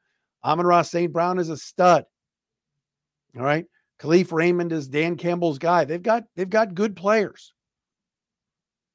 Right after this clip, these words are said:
And so now it's just about J-Mo doing his thing. But what's nice to hear is that his trainer is saying, "Look, this guy wants to get better. He's asking for clips of other players. He, he works hard. He's a good kid. He's just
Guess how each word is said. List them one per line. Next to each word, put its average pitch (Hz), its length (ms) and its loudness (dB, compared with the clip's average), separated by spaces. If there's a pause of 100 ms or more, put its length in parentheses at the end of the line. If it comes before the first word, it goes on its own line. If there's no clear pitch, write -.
(280)
And 147 260 -2
so 160 160 0
now 190 400 4
it's 175 160 -2
just 190 160 -8
about 185 320 2
J-Mo 170 400 -2
doing 165 300 -4
his 156 140 -8
thing. 220 300 -4
But 113 160 -16
what's 120 200 -14
nice 143 340 -2
to 208 140 -6
hear 202 340 2
is 135 80 0
that 151 140 -4
his 151 120 -4
trainer 208 380 0
is 147 100 -4
saying, 175 240 0
"Look, 208 300 2 (300)
this - 80 -20
guy 131 140 -6
wants 117 360 -2
to 202 80 -6
get 185 180 0
better. 196 280 4
He's - 160 -16 (100)
asking 170 400 -2
for 170 140 -10
clips 202 320 -6
of 185 80 -6
other 185 160 2
players. 190 480 -2 (400)
He, 135 340 -10
he 110 160 -16
works 175 400 0
hard. 185 320 0
He's 101 140 -10
a 92 40 -18
good 175 240 -2
kid. 185 160 -6
He's 196 140 -10
just 220 160 -14